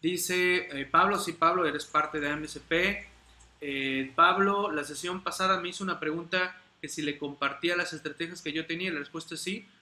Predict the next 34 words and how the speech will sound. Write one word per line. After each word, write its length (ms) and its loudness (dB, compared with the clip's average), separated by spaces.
puedes 180 0
escribir 240 -2
para 160 2
M 140 0
S 160 -6
P. 260 0
Claro, 320 0
Pablo, 500 -2
claro, 360 -4
claro. 420 0
Esto 240 -2
también 340 0
es 120 -4
parte 400 2
de 80 0
esto, 320 -4
Pablo, 420 0
este, 540 -8
aportar. 760 2
Ahí 120 2
está 200 0
la 220 2
página, 500 4
que 60 -2
ahorita 380 2
voy 200 4
a 60 2
darle 220 0
un 100 -10
pequeño 340 -2
repaso 400 -2
a 40 0
la 140 -2
página, 640 2